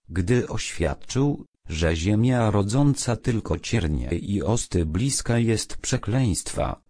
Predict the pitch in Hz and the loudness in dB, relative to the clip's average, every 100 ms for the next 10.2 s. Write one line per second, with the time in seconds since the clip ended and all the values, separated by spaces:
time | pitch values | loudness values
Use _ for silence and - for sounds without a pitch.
0 | - 92 101 92 87 78 80 98 117 120 | -2 2 4 4 2 2 2 2 2 2
1 | 101 95 139 123 104 - - 101 95 92 | 2 4 2 2 -2 -2 -2 0 2 2
2 | 87 90 85 90 - 82 - - - 120 | 2 2 2 0 0 -2 -2 -4 0 2
3 | 95 - - - 80 _ - 87 73 71 | 2 0 -4 -6 -10 _ -2 2 2 2
4 | 71 76 76 64 - - 85 139 120 104 | 0 0 0 -2 -4 -4 2 2 4 2
5 | 87 - 87 92 85 98 120 101 80 82 | 2 0 0 0 0 0 2 2 2 2
6 | 123 - 120 95 87 - 85 78 90 82 | 0 0 2 4 4 0 -2 -2 0 -2
7 | 82 80 71 82 98 - 98 110 110 73 | 0 0 2 2 2 0 -2 0 0 -2
8 | 67 - _ - 82 82 - 78 90 - | -6 -8 _ -2 0 0 -4 -2 -2 0
9 | 120 110 82 78 - 92 92 82 104 110 | 0 2 2 0 -2 -2 2 2 4 4
10 | 76 73 | 2 -2